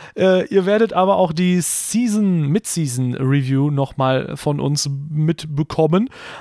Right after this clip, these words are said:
Da wird es auf jeden Fall demnächst auch noch was geben. Außerdem auf dem Plan haben wir,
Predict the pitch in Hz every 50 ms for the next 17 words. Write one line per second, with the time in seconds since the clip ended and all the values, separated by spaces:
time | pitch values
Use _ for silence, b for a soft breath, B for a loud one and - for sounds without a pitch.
0 | B B - 156 147 143 165 165 160 151 - 156 147 139 151 151 143 - 143 135
1 | 139 139 143 135 - - - 165 202 208 208 190 202 196 - - - 196 202 208
2 | 226 240 - - 180 277 302 - 240 196 208 226 208 - 180 160 - 175 156 -
3 | 165 156 170 185 175 - - - - 160 175 185 185 170 170 180 180 180 175